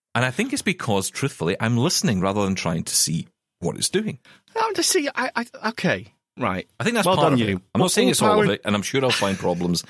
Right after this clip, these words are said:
Speaker 1: in the coming days. But so far, so good.
Speaker 2: Yeah, but you know a focus jump when you hear it, right? I mean, it's, it's obvious.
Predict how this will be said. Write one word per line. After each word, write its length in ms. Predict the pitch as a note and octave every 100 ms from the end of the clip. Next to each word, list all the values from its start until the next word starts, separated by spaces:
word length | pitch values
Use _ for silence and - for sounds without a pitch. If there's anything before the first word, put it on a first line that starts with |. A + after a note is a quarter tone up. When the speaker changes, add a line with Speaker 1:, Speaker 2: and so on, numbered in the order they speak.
| -
Speaker 1:
in 80 | -
the 80 | E2+
coming 300 | - E2 D#2+
days. 260 | A2+ F2+
But 180 | - E2 - - -
so 220 | - G#3+
far, 400 | - F#2 F#2+ D3+ _ _ -
so 180 | - E3
good. 300 | D3 D4 - _ _ _ -
Speaker 2:
Yeah, 80 | E4+
but 100 | D#4
you 180 | D#4+ F4+
know 200 | F#4 F4
a 60 | E3
focus 640 | - G3+ G#3 - G2 -
jump 420 | - F2+ D2+ _ - _ _
when 140 | A#2+ B2
you 120 | B2+
hear 280 | G#2+ A2+ D3
it, 140 | - -
right? 140 | C3 D3
I 60 |
mean, 160 | G3+ G3
it's, 140 | F3+
it's 180 | F#3+ E3 -
obvious. 560 | F#3 D3+ - - -